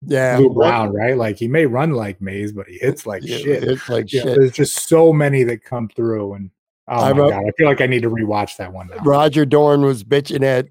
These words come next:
Speaker 1: Lou Brown, <laughs> and Lou Brown just goes, "Shut up, Dorn." <laughs> I say, I say that shit all the time as well. <laughs> All right,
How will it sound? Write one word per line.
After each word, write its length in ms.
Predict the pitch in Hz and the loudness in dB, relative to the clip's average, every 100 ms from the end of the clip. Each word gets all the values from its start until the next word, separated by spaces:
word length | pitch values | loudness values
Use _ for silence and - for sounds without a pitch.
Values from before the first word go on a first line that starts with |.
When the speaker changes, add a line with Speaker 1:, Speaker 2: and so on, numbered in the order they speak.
| 160 | -2
Speaker 1:
Lou 200 | 139 131 | 0 0
Brown, 360 | 123 127 127 | 0 0 0
<laughs> 20 | 131 | -2
and 60 | - | 0
Lou 140 | 185 | 0
Brown 200 | 156 170 123 | 0 -2 -4
just 140 | 110 | -10
goes, 140 | 95 | -14
"Shut 420 | - - - 120 123 | -14 -12 -4 -2 0
up, 220 | 120 104 - | -2 -4 -10
Dorn." 540 | 101 104 101 107 123 | -8 -6 -8 -8 -6
<laughs> 40 | - | -2
I 180 | 262 196 | -2 -2
say, 280 | - 165 - - - - | -2 -2 -2 -8 -18 -6
I 140 | 160 165 | -2 -2
say 240 | 165 156 | 0 0
that 200 | 151 143 | 2 0
shit 200 | 143 131 | -2 -4
all 140 | 117 117 | -2 -2
the 120 | 113 | -2
time 340 | 120 104 95 | -2 -6 -6
as 160 | 101 98 | -10 -10
well. 240 | 98 92 _ - | -12 -12 _ -20
<laughs> 160 | - - | -4 2
All 60 | |
right, 120 | 180 | 2